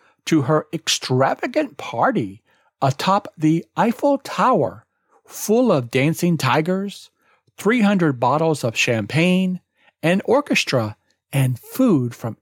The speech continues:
every continent. A, nobility. B, affluence.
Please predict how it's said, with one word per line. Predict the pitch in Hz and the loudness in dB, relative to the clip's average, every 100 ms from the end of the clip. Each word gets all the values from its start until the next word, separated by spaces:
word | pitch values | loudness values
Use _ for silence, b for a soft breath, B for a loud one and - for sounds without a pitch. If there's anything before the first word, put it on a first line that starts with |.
| - | -2
every | 151 156 170 160 - | 0 0 0 -2 -4
continent. | - 139 110 113 101 - - - _ _ _ _ _ _ _ _ _ _ _ _ _ - | -2 -2 -2 -6 -10 -16 -20 -20 _ _ _ _ _ _ _ _ _ _ _ _ _ 0
A, | 135 131 165 269 - _ _ _ _ _ | 2 2 2 0 -4 _ _ _ _ _
nobility. | 170 208 170 226 233 151 - 131 101 117 _ _ _ _ _ _ _ _ 131 | 0 2 2 2 2 0 0 -4 -6 -12 _ _ _ _ _ _ _ _ -4
B, | 110 156 180 220 254 - _ _ - | 0 2 2 2 0 -4 _ _ -2
affluence. | 160 - - 226 175 104 - - - - | -2 0 0 2 2 -2 -10 -10 -10 -10